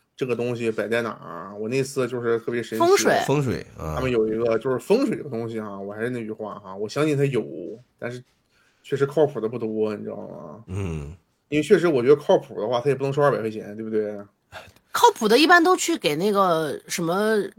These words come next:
Speaker 1: 对吧？
Speaker 2: 人家的大厦呀、
Speaker 1: 然后他们那个，他们还上那种
Speaker 2: 商场呀去算了吧。
Speaker 1: 什么上风水的课，然后说：“哎，你家这个缺角，对吧？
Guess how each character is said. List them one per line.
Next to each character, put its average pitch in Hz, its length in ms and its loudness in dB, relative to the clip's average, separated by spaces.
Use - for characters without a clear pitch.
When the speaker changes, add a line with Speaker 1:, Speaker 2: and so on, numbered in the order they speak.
Speaker 1:
对 - 80 -4
吧？ - 0 -
Speaker 2:
人 185 80 2
家 226 160 6
的 254 180 0
大 285 220 6
厦 330 340 10
呀、 233 80 8
Speaker 1:
然 214 60 8
后 - 20 8
他 - 0 -
们 202 80 8
那 196 60 8
个， 202 220 6
他 143 80 -4
们 139 80 -2
还 - 0 -
上 156 80 8
那 330 80 6
种 - 20 4
Speaker 2:
商 - 0 -
场 160 260 2
呀 185 200 6
去 262 100 2
算 220 300 4
了 139 100 0
吧。 - 320 -4
Speaker 1:
什 - 180 -8
么 135 60 -2
上 - 100 -12
风 160 160 0
水 135 140 -6
的 107 100 -4
课， 117 500 -4
然 104 100 -6
后 113 60 -4
说 135 140 -4
：“哎， 160 80 -2
你 127 160 -4
家 143 220 -4
这 147 100 -6
个 135 140 0
缺 220 240 -2
角， 131 260 2
对 139 100 -2
吧？ 127 140 6